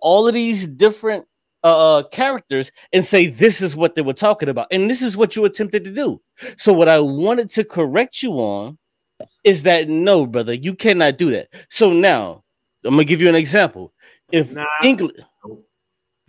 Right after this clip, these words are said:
Speaker 1: oh, so you don't want an example. So, so you don't wanna speak.
Speaker 2: No,
Speaker 1: Oh,
Speaker 2: I
Speaker 1: okay,
Speaker 2: want
Speaker 1: go
Speaker 2: the
Speaker 1: ahead.
Speaker 2: source that says what the hell you saying right now, 'cause all I did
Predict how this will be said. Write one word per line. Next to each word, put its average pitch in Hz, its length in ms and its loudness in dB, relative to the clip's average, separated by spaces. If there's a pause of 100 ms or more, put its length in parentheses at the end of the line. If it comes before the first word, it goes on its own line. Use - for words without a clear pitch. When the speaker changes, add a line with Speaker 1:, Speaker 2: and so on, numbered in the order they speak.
Speaker 1:
oh, 196 80 2
so 165 100 -2
you 190 120 2
don't 208 200 4
want 180 140 0
an 143 80 -2
example. 117 400 -8
So, 139 140 -14
so 139 100 -8
you 160 80 -4
don't 165 180 2
wanna 143 160 -2
speak. 135 380 -10 (140)
Speaker 2:
No, 135 100 -6
Speaker 1:
Oh, - 20 -4
Speaker 2:
I 107 100 -6
Speaker 1:
okay, 156 140 -8
Speaker 2:
want 147 80 -8
Speaker 1:
go 196 60 0
Speaker 2:
the - 20 4
Speaker 1:
ahead. 120 320 0 (160)
Speaker 2:
source 110 300 -14
that 98 80 -18
says 101 420 -14
what 87 140 -20
the 98 80 -14
hell 104 200 -12
you 101 160 -12
saying 90 440 -16
right 76 200 -20
now, - 300 -20
'cause 95 160 -18
all 127 300 -10
I 147 120 -10
did 101 440 -12